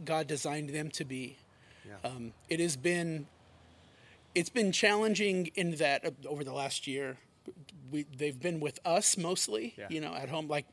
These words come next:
Speaker 1: with everybody. And so it's during that time I'm like, "Oh my God, I've relied on other people to <laughs> raise my kids
Speaker 2: Yeah.
Speaker 1: for me for, in such a way." And so we've, we've been scrambling to try to piece some stuff together.
Speaker 2: Mm-hmm.
Speaker 1: Um, I don't know if you,
Speaker 2: That's
Speaker 1: if you
Speaker 2: good.
Speaker 1: wanted to,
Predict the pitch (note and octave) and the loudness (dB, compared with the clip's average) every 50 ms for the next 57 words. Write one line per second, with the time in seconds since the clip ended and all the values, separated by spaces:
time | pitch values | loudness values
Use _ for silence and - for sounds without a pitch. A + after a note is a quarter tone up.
0 | - E3 C#3 C#3 - D#3 E3 E3 E3 C3+ B2+ C3+ A#2+ A#2+ A2+ - - - - - | -8 -6 -6 -4 -2 -2 0 0 -2 -2 -4 -6 -6 -6 -10 -12 -16 -20 -20 -20
1 | - - - - - C#3+ C#3 - - - D#3 D3 C3+ C3 C3 - - - - F#3+ | -20 -20 -20 -8 -8 -6 -2 0 2 2 2 2 2 0 -4 -6 -8 -8 -10 -10
2 | D3 - - E3 E3+ D#3+ D3+ C#3+ D3 D#3 - D3+ D3+ C3+ C3+ C3+ B2 A#2+ - E3 | -8 -6 -4 -2 0 0 0 -2 -2 -4 -4 -6 -8 -8 -6 -8 -8 -8 -6 -4
3 | F#3+ G3 D#3+ D3 F3 E3 C#3+ C3 D3 E3+ E3+ F#3 G#3 G3+ E3+ F3 E3+ E3+ E3 D#3+ | -2 -2 -2 0 2 2 2 4 2 2 4 4 4 4 6 6 6 6 6 4
4 | D#3 D#3+ D#3 D3 D3 D3+ C#3 - F3 C#3+ - D3 B2+ A#2+ - - D#3+ C3+ A#2+ B2 | 2 2 0 0 -2 -2 -4 -4 -6 -4 -4 -4 -6 -4 -4 -4 -4 -4 -4 -6
5 | A2+ A2+ - - - - - - - - C3+ C3+ D#3+ F3 E3 E3 F3+ F#3+ E3 D#3 | -10 -14 -20 -20 -20 -18 -18 -16 -16 -14 -2 2 4 4 4 4 4 4 2 2
6 | - - F#3 D#3 B2+ A2 A2 - - - - F3 - G3 F3+ F3+ F3 E3 D#3+ - | 2 0 0 0 0 -2 -4 -4 -2 -2 -4 -2 2 2 2 2 2 0 -2 -2
7 | G3 E3+ D3+ D3+ C3+ - F3+ D3+ - E3+ D3 C#3+ C3+ B2+ - F3 C#3+ - - E3+ | -2 -2 -2 -2 0 0 0 0 0 -2 -2 -2 -2 -4 -4 -6 -4 0 0 0
8 | D3 C#3 E3+ F3+ E3 D3 - - - - - - - - - - - - - _ | 2 2 0 -2 -2 -4 -6 -10 -14 -20 -20 -18 -18 -16 -16 -16 -18 -20 -16 _
9 | - D#3+ G#3+ A#3 F3+ E3+ E3+ D#3+ - - - F3 E3+ E3 D#3+ E3 F3+ E3 D3 D3 | 0 4 4 4 4 2 2 2 2 2 2 0 0 0 0 -2 -2 -4 -4 -2
10 | - - E3+ D#3 D3 C3 C3+ - - F#3+ F#3 E3 - F#3+ E3+ - - - E3+ - | 0 0 2 2 0 -2 -6 -2 0 2 4 4 2 2 0 0 0 0 0 0
11 | - - D3+ C#3 D3 C#3 C#3+ D3 C#3+ - - - B2 A#2+ D#3+ D3+ C#3 C3+ B2 B2 | 0 -4 -4 -2 -2 -2 -2 -4 -4 -6 -8 -6 0 2 2 2 2 0 -2 -6
12 | B2+ - - - - - - - - - - - - - _ _ _ _ _ _ | -10 -14 -18 -20 -20 -20 -20 -20 -20 -20 -20 -20 -20 -20 _ _ _ _ _ _
13 | _ _ _ _ _ _ _ _ _ - D#3+ D#3 D3 D3 - E3 D#3+ C3 B2+ C3+ | _ _ _ _ _ _ _ _ _ -8 -4 -4 -4 -4 -4 -4 -6 -6 -6 -6
14 | D3 D3+ D3+ D3+ D3 D3 C3+ C#3 C3 B2+ | -4 -2 -2 -2 -2 -2 -2 -4 -4 -6